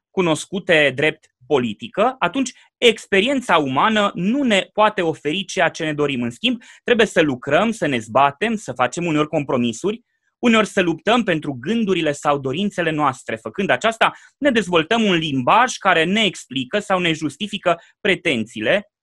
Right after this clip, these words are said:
sau ne contrazice de cele mai multe ori răspunsurile la pretențiile altora. Acesta poate să fie un limbaj al intereselor, indiferent dacă sunt individuale sau de grup, sau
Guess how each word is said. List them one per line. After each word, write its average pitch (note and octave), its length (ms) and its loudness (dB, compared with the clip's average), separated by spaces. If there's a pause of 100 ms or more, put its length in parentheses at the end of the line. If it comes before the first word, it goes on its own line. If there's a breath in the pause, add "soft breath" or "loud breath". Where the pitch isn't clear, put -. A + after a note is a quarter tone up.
(120)
sau - 420 -2
ne E3 120 -2
contrazice E3+ 600 -2
de C3 80 -2
cele C#3 220 -2
mai C3 120 0
multe C3+ 260 -4
ori F3+ 160 0 (200 soft breath)
răspunsurile E3 1040 -6 (120)
la F3+ 160 -2
pretențiile C#3 760 -8
altora. A2 460 -8 (480)
Acesta A#2 540 -6
poate G3 240 -2
să D3+ 140 -6
fie F#3 160 -6
un E3 120 -2
limbaj C#3 420 -2
al E3 120 0
intereselor, D#3+ 760 -4 (200 soft breath)
indiferent G#3 520 0
dacă C#3+ 220 0
sunt F3 320 -6
individuale D3+ 640 -2
sau C3+ 220 -2
de A2+ 120 -4
grup, F3 220 -8
sau G3 260 0